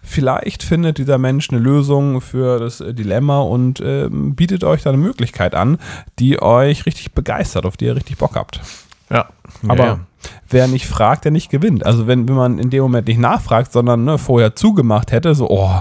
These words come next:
Speaker 1: toll, wir kriegen immer nur die Scheißplätze.
Speaker 2: Ja.
Speaker 1: Äh, so, und
Speaker 2: Also
Speaker 1: nichts
Speaker 2: das ist
Speaker 1: macht, dann passiert auch nichts.
Speaker 2: Das müssen wir noch mal eben zusammenfassen. Also erstmal den subjektiven Bewerter ausschalten.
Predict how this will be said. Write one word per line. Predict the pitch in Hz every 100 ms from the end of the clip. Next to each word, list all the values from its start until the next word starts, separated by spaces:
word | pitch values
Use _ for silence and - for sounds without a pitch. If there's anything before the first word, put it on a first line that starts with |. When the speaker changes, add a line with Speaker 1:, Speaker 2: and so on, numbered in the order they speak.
| - - -
Speaker 1:
toll, | 123 92 87 - -
wir | 143
kriegen | - 160 151
immer | 139
nur | 131
die | 127
Scheißplätze. | - 104 104 - - 98 - 92 - - - 127
Speaker 2:
Ja. | 123
Speaker 1:
Äh, | 127 123 98 - -
so, | 113 117 117 98 -
und | -
Speaker 2:
Also | 104 135
Speaker 1:
nichts | 131
Speaker 2:
das |
ist | 190
Speaker 1:
macht, | 175 -
dann | 117
passiert | 120 170 131
auch |
nichts. | 95 92
Speaker 2:
Das | 107 101
müssen | 123 143
wir | 131
noch |
mal | 113
eben | 117 113
zusammenfassen. | 107 101 101 101 95 95 95
Also | 98 -
erstmal | 98 131 - 139
den | 123 110 92
subjektiven | 95 113 - 127 - 123 113 101
Bewerter | 101 85 95 107 - 139 -
ausschalten. | 120 147 - 139 156 165 202 220